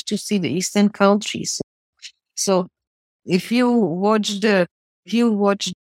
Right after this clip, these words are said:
the Mysterious Castle in Carpathian, this is how the Westerners want to see the Eastern countries. This is the East, finally. This is the East of the Belle Epoque and everything.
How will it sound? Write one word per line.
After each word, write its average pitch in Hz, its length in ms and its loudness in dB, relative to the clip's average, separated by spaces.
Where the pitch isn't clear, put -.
the 165 380 0
Mysterious 202 480 0
Castle 202 340 0
in 196 100 0
Carpathian, 185 880 -2
this 247 360 0
is 269 180 2
how 233 240 4
the 240 160 4
Westerners 220 640 2
want 185 260 0
to - 120 -4
see 208 240 0
the 202 140 2
Eastern 220 420 -2
countries. 160 640 -2
This 233 360 0
is 233 180 2
the 220 160 2
East, - 420 -4
finally. - 600 -6
This 220 240 4
is 247 180 0
the 226 200 0
East 214 380 0
of 202 200 0
the 196 120 2
Belle 185 260 2
Epoque 190 540 0
and 180 160 -2
everything. 175 640 0